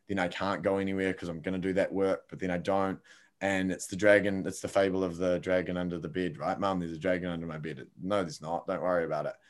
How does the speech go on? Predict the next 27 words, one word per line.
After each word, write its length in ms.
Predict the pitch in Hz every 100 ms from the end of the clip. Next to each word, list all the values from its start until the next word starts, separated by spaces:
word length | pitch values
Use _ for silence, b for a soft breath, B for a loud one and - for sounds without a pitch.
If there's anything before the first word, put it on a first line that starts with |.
| _ -
And 80 | 82
it's 160 | 73
a 40 | 87
baby. 320 | 104 98 80
You 100 | 80
could 120 | 80
have 80 | 87
gotten 200 | 87 82
rid 140 | 87 87
of 120 | 76
it. 100 | 71
And 140 | 87 87
then 120 | 85
by 160 | 82
the 120 | 82 82
time 500 | - 98 90 87 80
you 120 | 87
actually 300 | 87 - 87 87
look 260 | 95 90
under 220 | 90 82
the 120 | 78 80
bed, 240 | 90 80
it's 160 | 73 80
a 40 |
fucking 260 | 90 85 -
full-grown 380 | 92 85 82 78
dra-, 160 | 78